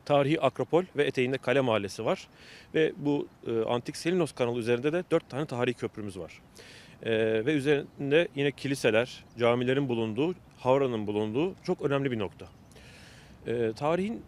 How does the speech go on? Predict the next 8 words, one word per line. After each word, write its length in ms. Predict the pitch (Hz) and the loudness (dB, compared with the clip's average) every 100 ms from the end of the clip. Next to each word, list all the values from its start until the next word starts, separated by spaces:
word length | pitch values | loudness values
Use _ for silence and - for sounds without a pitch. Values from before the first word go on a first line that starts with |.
| - - - | -20 -18 -6
e, 400 | 143 135 127 120 117 107 | -2 -2 -2 -4 -6 -6
bu 140 | 185 220 | -2 0
noktada 480 | 180 - 160 208 - | 0 0 2 2 2
aktığını 360 | 160 - 160 175 | 0 2 0 2
söyleyebiliriz. 600 | 147 139 139 117 101 95 | 4 6 4 4 0 4
Gerçekten, 480 | 131 131 - 180 196 - | 2 2 0 0 -2 -4
e, 260 | 127 123 123 123 | 2 2 2 2
yaşam 380 | 147 147 190 202 | 2 4 4 2